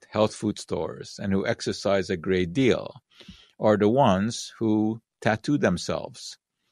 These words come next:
Uh, because, you know, I, I don't think it's particularly dangerous, but let's face it, I mean, putting various kinds of dyes into your body, uh,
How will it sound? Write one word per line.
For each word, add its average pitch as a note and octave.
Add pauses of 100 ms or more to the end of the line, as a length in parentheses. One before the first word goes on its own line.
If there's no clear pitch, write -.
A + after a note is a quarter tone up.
(300)
Uh, G#2+
because, B2+ (360)
you D4+
know, A#3
I, - (960)
I G3
don't C#3+
think B2
it's -
particularly G2+
dangerous, F#2+
but -
let's D3+
face -
it, F2+
I G2
mean, G#2 (440)
putting D#3
various B2
kinds A2+
of D2+
dyes G2+
into F#2
your E2+
body, F2+ (520)
uh, C3+